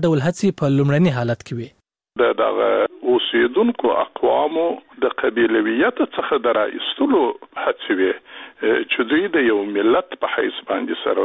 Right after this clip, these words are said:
Speaker 2: راجمع سي او هغه قبیلویت د مابین څخه پرېږدي. د دې دپاره یې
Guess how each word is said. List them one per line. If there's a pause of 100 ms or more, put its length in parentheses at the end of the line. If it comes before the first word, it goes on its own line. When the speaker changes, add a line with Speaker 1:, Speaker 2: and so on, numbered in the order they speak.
Speaker 2:
راجمع
سي
او (140)
هغه (680)
قبیلویت
د
مابین
څخه
پرېږدي. (420)
د
دې (100)
دپاره
یې